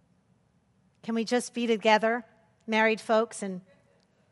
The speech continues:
be one, and together we get it done. That's a marriage that'll work. You keep those separate lists, baby,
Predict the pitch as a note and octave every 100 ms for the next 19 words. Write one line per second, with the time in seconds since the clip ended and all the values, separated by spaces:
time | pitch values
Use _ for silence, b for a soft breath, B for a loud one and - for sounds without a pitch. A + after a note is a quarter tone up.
0 | _ _ _ _ _ _ _ _ _ _
1 | - A#3 G3 G3 G#3 A3+ - _ _ _
2 | - F#3+ G3 G3 G#3 G#3 G3 G3+ G3+ F#3+
3 | G3 A3+ A3 _ _ _ _ _ _ _
4 | _ _ _ _ _ _ _ _ _ _
5 | _ _ _ F#3 - A3 A3+ A3 - G#3
6 | G#3+ G#3+ E3 _ - _ _ _ _ _
7 | F#3 B3 A#3+ A#3 A3+ A#3+ A#3 G#3 A#3 -
8 | G3+ B3 B3+ A#3+